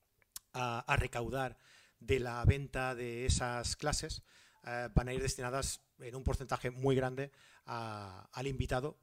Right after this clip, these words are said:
por lo que decía Fran, ¿no? Precisamente porque nosotros siempre hemos buscado que el fotógrafo que, que venga, eh, pueda beneficiarse de alguna forma, ah, además de la difusión que, que,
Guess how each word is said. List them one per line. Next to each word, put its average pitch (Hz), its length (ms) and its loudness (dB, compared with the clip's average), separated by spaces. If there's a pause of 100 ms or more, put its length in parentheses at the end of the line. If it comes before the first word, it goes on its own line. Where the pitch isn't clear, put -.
(160)
por 131 140 2
lo 123 60 -2
que 123 100 -2
decía 123 240 0
Fran, 98 240 -8
¿no? 110 80 -12
Precisamente 98 520 0
porque 101 320 2
nosotros 101 400 -6
siempre 123 220 2
hemos 117 160 12
buscado 117 400 10 (360)
que 110 720 2
el 120 140 0
fotógrafo 123 500 8
que, 120 280 -2
que 123 140 0
venga, 120 340 2 (440)
eh, 117 80 -10 (120)
pueda 135 440 12 (360)
beneficiarse - 680 8
de 120 60 2
alguna 120 240 4
forma, 127 380 4 (440)
ah, 123 360 -4 (180)
además 123 580 0 (100)
de 123 160 -2
la 113 100 0
difusión 117 500 6
que, 101 360 -4
que, - 240 -16